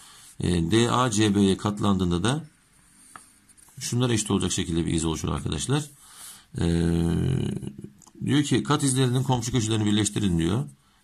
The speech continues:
Yani burada yine bir deltoid oluşturmuş olacak arkadaşlar. Öyle değil mi?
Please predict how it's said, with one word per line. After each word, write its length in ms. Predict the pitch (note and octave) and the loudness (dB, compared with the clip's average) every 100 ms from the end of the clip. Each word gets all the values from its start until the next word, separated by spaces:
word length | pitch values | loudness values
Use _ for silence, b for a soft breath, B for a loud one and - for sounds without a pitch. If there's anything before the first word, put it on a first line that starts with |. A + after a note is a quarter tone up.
| - | -8
Yani 180 | C#3 B2 | -2 -2
burada 160 | B2+ | 0
yine 160 | B2 B2+ | 0 0
bir 60 | A#2 | 0
deltoid 340 | A#2 A2+ A2 | 0 0 0
oluşturmuş 400 | F#2 - - E2 | 0 -2 -4 -2
olacak 220 | D#2+ D#2 | -2 -2
arkadaşlar. 640 | E2 D#2 D#2+ - C2+ C2+ - - _ _ _ _ _ _ _ _ _ _ _ - | -2 -2 -4 -2 -2 -4 -10 -20 _ _ _ _ _ _ _ _ _ _ _ -6
Öyle 140 | G2+ | -2
değil 140 | B2 C3 | 0 0
mi? 160 | D2+ | -2